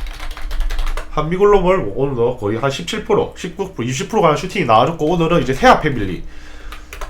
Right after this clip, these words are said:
세아 패밀리들이 크게 슈팅을 놔줬어요. 뭐 이십 프로, 세아 베스틸 지주, 그 다음 세아 제강, 이제 이런 애들도 크게 상승이 나와줬습니다. 이제 계속 말씀드렸던 테마들에서 계속 지금 시세가 나오고 있죠. 이제 뭐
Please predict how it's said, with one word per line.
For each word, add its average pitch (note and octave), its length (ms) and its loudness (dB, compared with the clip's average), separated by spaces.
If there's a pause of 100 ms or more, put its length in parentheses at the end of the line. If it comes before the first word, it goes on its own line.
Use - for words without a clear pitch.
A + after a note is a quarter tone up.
(160)
세아 A3 300 6
패밀리들이 D3 500 0
크게 F#3 260 -4
슈팅을 F#3 380 -2
놔줬어요. A2+ 480 2
뭐 F2+ 120 -4
이십 A2 220 -6
프로, D3+ 380 -2
세아 F#3 260 4
베스틸 D#3 540 -2
지주, A#2+ 400 -6 (200)
그 F2+ 80 -8
다음 A2 280 0
세아 D#3+ 400 2
제강, A#2+ 460 0 (580)
이제 E2+ 120 -6
이런 D#3 220 2
애들도 G#2 420 -2
크게 - 380 -4 (340)
상승이 E3+ 640 -2
나와줬습니다. D#3+ 1040 2
이제 A2 640 0 (300)
계속 D#3+ 200 4
말씀드렸던 D#3+ 600 2
테마들에서 E3+ 560 2
계속 C3+ 240 -2
지금 E3+ 320 -2
시세가 G3 380 2
나오고 B2 380 2
있죠. E3 400 0
이제 G2 300 -6
뭐 G2+ 240 -6